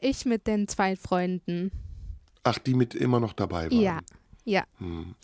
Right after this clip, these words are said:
Speaker 2: Zwei
Speaker 1: Dann
Speaker 2: Syrer?
Speaker 1: Sie waren Syrer aus meiner Stadt auch und, äh,
Speaker 2: Hm.
Speaker 1: Freunde von mir. Ähm,
Speaker 2: Hm.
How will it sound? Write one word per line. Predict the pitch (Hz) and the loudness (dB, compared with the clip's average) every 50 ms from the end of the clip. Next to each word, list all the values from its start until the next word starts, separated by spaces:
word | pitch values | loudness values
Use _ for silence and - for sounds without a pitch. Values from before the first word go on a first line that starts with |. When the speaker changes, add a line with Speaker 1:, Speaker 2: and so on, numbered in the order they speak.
| - - - - - - - - - | -18 -16 -16 -16 -16 -20 -20 -20 -12
Speaker 2:
Zwei | - - - 254 240 | -2 6 8 8 8
Speaker 1:
Dann | 240 240 | 8 6
Speaker 2:
Syrer? | 226 101 98 - - 82 82 - _ _ _ _ _ | 2 2 0 0 -2 -6 -8 -8 _ _ _ _ _
Speaker 1:
Sie | 254 247 254 277 | -2 2 4 4
waren | 254 233 220 220 | 4 4 4 2
Syrer | 202 196 208 196 196 196 190 - | 0 -2 -2 -2 -2 -2 -2 -2
aus | - 208 - - | -2 -2 -2 -2
meiner | 208 196 190 202 | -2 0 0 0
Stadt | 214 - - - 190 208 - - - | 0 0 0 0 -2 -2 -4 -4 -2
auch | 202 202 196 202 208 - - - | 0 0 0 0 -2 -4 -8 -6
und, | - 214 202 202 208 - | -2 -2 -2 -2 -2 -2
äh, | 220 208 208 202 | -2 0 0 0
Speaker 2:
Hm. | 202 | -2
Speaker 1:
Freunde | 196 185 - 196 196 190 196 196 | -2 0 0 0 0 0 -2 -4
von | - - 208 196 202 202 | -2 -2 -2 0 0 0
mir. | 208 208 208 208 220 226 - - - - - - - - - _ _ - - | 0 0 0 0 -2 -2 -4 -10 -18 -20 -20 -20 -20 -20 -20 _ _ 4 6
Ähm, | 254 247 247 247 | 6 6 6 4
Speaker 2:
Hm. | 247 247 254 254 - | 2 0 -2 -4 -6